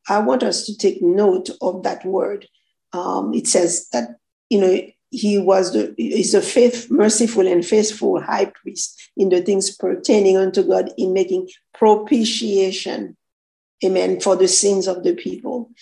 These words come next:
So, uh, we are looking at that word. Uh, w-, actually, we will look at it in, a little later. But, um, in going back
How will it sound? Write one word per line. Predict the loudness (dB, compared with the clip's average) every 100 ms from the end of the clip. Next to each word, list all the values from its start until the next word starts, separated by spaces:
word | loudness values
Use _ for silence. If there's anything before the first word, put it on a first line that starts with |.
| -20 -10
So, | -2 2 2 2 -4 -20 _ _ -6
uh, | -4 0
we | 4 4
are |
looking | 6 4 2 0
at | 0 -2
that | -4 -4
word. | 0 2 2 0 -6 -14 _ _ _ _ _ -2
Uh, | 0 0 -4
w-, | -4 -6 -4 -6
actually, | -2 0 2
we | 2
will | 4 4
look | 4 2
at | 0 -4
it | -6 -6
in, | -6 -4 -4
a | -4
little | 0 0
later. | 2 2 0 -4 -10 _ _ _ _ -14
But, | -4 0 2 0 -6 -10 -2
um, | 0 0 -2 -6 -10 -16 _ _ _ _ _ -4 2
in | 4
going | 4 4 4 4
back | 2 -4 -8